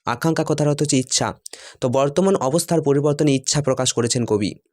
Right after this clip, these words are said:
ভারতের প্রাচীন গৌরব ছিল স্বর্গের মতোই শ্রেষ্ঠত্বের স্থানে। হ্যাঁ, ভারত একটা সময় স্বর্গের মতো শ্রেষ্ঠত্বের স্থানে ছিল। আলোচ্যমান প্রার্থনা কবিতায় কবিগুরু যে স্বর্গের কথা বলেছেন,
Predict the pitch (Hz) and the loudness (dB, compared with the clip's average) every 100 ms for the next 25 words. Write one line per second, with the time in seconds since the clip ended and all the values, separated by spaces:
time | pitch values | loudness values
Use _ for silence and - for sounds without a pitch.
0 | _ _ _ _ _ _ _ - - - | _ _ _ _ _ _ _ -20 -20 -16
1 | - 120 139 143 147 139 127 - 143 131 | -6 -2 -2 0 0 0 0 2 2 2
2 | 139 147 165 120 - 123 120 135 135 131 | 2 2 2 2 2 0 0 0 0 0
3 | 127 117 110 - 117 113 - 107 101 104 | 0 0 0 -2 -2 -4 -2 -4 -4 -8
4 | - - 131 104 - _ 107 123 139 139 | -10 -4 -2 -2 -8 _ -6 -2 0 0
5 | 117 127 127 120 113 120 117 120 120 117 | -2 -4 -2 0 0 -2 -2 0 -2 -2
6 | - 113 - 113 - 110 - 113 113 110 | -2 -2 -2 -4 -4 -4 -4 -4 -2 -2
7 | 104 104 - _ - _ _ _ 117 123 | -4 -8 -14 _ -20 _ _ _ -2 0
8 | 120 131 127 120 117 113 120 123 139 131 | 0 0 0 -2 -2 -2 -2 0 0 0
9 | 107 - 113 117 120 117 120 - 165 185 | 0 0 0 0 0 0 0 0 0 0
10 | 180 185 180 175 147 110 | 0 0 2 2 2 -2